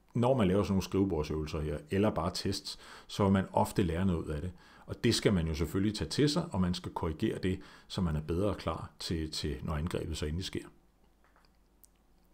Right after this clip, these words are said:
Nogle af de, øh, kilder, jeg kan anbefale, det er sådan noget som, øh, nist.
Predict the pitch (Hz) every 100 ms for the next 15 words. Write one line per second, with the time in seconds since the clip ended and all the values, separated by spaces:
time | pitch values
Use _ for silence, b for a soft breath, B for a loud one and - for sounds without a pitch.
0 | _ B B B B _ _ 120 120 113
1 | 120 120 120 98 90 - 120 127 92 -
2 | 95 143 151 123 104 95 104 101 80 -
3 | 87 87 - 78 73 67 64 71 127 151
4 | - -